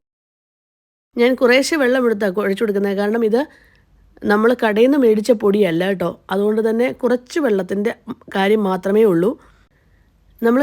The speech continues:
കടയിൽ നിന്ന് മേടിക്കാത്ത അരിപ്പൊടി ആയതുകൊണ്ട് തന്നെ ഞാൻ പറഞ്ഞല്ലോ വെള്ളം കുറച്ച് മതി. അതുകൊണ്ട് കുറേശ്ശെ വെള്ളം ഇങ്ങനെ, ആ, പതുക്കെ പതുക്കെ ഒഴിച്ചു കൊടുത്ത് നമുക്ക് യോജിപ്പിച്ചെടുക്കാം. കാരണം വെള്ളം കൂടിപ്പോയി കഴിഞ്ഞാൽ ഇടിയപ്പം തയ്യാറാക്കുന്നത് ഒരിക്കലും ശരിയാവില്ല.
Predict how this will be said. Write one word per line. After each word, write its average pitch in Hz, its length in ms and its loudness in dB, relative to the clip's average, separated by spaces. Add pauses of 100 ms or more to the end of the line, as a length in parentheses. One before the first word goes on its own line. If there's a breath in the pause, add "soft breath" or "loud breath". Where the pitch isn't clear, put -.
കടയിൽ 226 220 2
നിന്ന് 285 160 0
മേടിക്കാത്ത 233 440 0
അരിപ്പൊടി 220 400 -2
ആയതുകൊണ്ട് 202 380 -2
തന്നെ 196 220 -2
ഞാൻ 233 140 -2
പറഞ്ഞല്ലോ 220 360 -2
വെള്ളം 208 280 -2
കുറച്ച് 214 280 -4
മതി. 190 180 -4
അതുകൊണ്ട് 220 220 -2 (480 soft breath)
കുറേശ്ശെ 233 480 2
വെള്ളം 226 300 -2
ഇങ്ങനെ, 214 240 0 (340)
ആ, - 20 -6 (420)
പതുക്കെ 202 320 -2
പതുക്കെ 220 340 0
ഒഴിച്ചു 190 260 0
കൊടുത്ത് 196 300 -2
നമുക്ക് 208 280 -4
യോജിപ്പിച്ചെടുക്കാം. 185 760 -2
കാരണം 185 260 -4 (640 soft breath)
വെള്ളം 285 280 2
കൂടിപ്പോയി 226 440 0
കഴിഞ്ഞാൽ 180 320 0 (140)
ഇടിയപ്പം 202 400 -2
തയ്യാറാക്കുന്നത് 190 600 -2
ഒരിക്കലും 240 460 -2
ശരിയാവില്ല. 180 520 -4